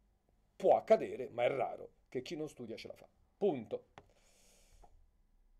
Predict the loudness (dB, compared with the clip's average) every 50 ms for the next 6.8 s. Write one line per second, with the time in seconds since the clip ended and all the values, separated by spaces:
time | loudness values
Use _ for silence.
0 | _ _ _ _ _ _ _ _ _ _ _ _ _ _ _ _ _ _ _ _
1 | _ -18 0 4 6 6 8 8 6 6 6 4 4 6 8 8 8 8 6 4
2 | 2 0 0 -2 -6 -6 -4 -4 -4 -2 2 2 2 2 2 2 2 4 4 4
3 | 2 0 2 6 8 8 8 8 6 0 -2 2 4 4 4 4 4 2 4 6
4 | 6 6 4 2 -6 -8 -8 -6 -6 -6 -8 -10 -12 0 4 6 8 8 8 4
5 | 2 -8 -8 -8 -10 -14 -16 -18 -18 -18 _ _ -20 -14 -12 -10 -10 -10 -10 -10
6 | -4 0 2 2 2 2 0 -2 -4 -4 -8 -12 -12 -12 -12